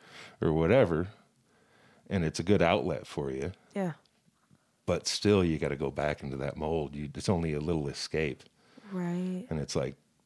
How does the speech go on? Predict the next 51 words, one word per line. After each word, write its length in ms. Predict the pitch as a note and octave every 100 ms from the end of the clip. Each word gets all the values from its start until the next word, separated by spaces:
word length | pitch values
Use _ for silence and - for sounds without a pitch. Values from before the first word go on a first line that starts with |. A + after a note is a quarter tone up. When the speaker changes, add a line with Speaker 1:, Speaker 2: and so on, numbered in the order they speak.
| _
Speaker 1:
like 240 | D#2+ C2+ -
burning 340 | G2 G2 F2
the 80 | E2+
bridge 320 | D#2 E2+ D#2+
behind 400 | D2 C#2+ D#2+ E2
you, 100 | D#2
burning 280 | D2+ F#2 F2
the 80 | D#2+
boats. 500 | D#2 E2 E2 - - - _ _ _
Speaker 2:
Sure. 720 | - - G3+ G3 G3 F3 D#3+
Speaker 1:
Kinda, 200 | D#2 D#2
"I 80 | F2+
will 200 | F2+ D#2+
never 320 | D#2+ F#2+ F2+
sit 260 | E2+ - -
through 180 | - F2+
another 320 | F#2 E2+ E2+
Zoom 380 | D#2 G#2 F#2+ F#2+
meeting 400 | G2 F#2 F#2+ F#2
as 120 | -
God 220 | G#2+ G2
Speaker 2:
Right. 80 | G#2
Speaker 1:
is 120 | G2+
my 220 | F#2+ G2+ F2+
witness." 420 | G2+ A2 G#2+ F#2+
Speaker 2:
So 240 | - -
you 280 | C4 B3 C#4
had 180 | C4+ C4+
a 60 | B3
Speaker 1:
<laughs> 0 |
kind 100 | -
of 80 |
Speaker 2:
little, 200 | B3+ B3 -
Speaker 1:
thing, 120 | -
Speaker 2:
you 160 | B3+ C#4
Speaker 1:
yeah. 60 |
Speaker 2:
had 100 | D4
a 60 | C#4
little 260 | B3 A#3+ -
inkling 420 | A3+ A3 A3 G#3
of 120 | F3+
that 180 | F#3+ E3+
when 100 | F#3
you 100 | F#3
started 360 | - F#3 F3+ E3+
woodworking. 520 | F3 F#4+ C#3+ - E3
Speaker 1:
Yeah. 60 |
Speaker 2:
Like, 220 | E3+ D#3+ -
"This 220 | F3+ F#3+
is 120 | F3+
my, 340 | F#3 F3 D#3+